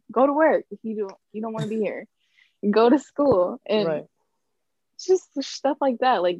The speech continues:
Speaker 1: you don't care if they're mad anymore or they're not. Like, if you're gonna go to bed mad, peace out, Girl Scout, 'cause I'm gonna go to bed mad too. Like, I
Speaker 2: So,
Speaker 1: don't
Speaker 2: okay.
Speaker 1: care.
Speaker 2: So, like, you just, there's just no more,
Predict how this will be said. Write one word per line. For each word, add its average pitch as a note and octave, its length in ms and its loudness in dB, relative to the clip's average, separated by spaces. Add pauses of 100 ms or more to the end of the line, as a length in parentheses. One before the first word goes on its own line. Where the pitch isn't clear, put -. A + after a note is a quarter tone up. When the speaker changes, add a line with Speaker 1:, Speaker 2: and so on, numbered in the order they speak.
(160)
Speaker 1:
you A3+ 140 0
don't D4 240 2
care C#4 320 0
if A3 260 -2
they're A3 140 -4
mad G3+ 320 -6
anymore F3+ 540 -8
or F3+ 300 -4
they're F3 200 -6
not. D#3 240 0
Like, F3+ 160 -2
if G3+ 80 -2
you're A3 100 -6
gonna B3+ 160 -2
go C4 100 2
to C4 80 2
bed B3 200 0
mad, A#3+ 300 0 (420)
peace A#3+ 260 0
out, A#3 220 0
Girl G3+ 200 0
Scout, G#3 300 -2
'cause G#3 180 -8
I'm A3+ 200 0
gonna G#3+ 200 -8
go G3+ 120 -2
to G3 200 -8
bed F#3 180 0
mad F3+ 260 -4
too. A#3 280 -2
Like, D#3+ 200 -2
I - 60 0
Speaker 2:
So, D#3+ 40 2
Speaker 1:
don't D3 140 2 (100)
Speaker 2:
okay. C#3+ 300 -4
Speaker 1:
care. G#3+ 400 -6
Speaker 2:
So, F3+ 120 4
like, F3 320 4
you E3 100 2
just, F3 340 0
there's E3 180 2
just E3 240 -4
no D#3 220 0
more, D3+ 420 2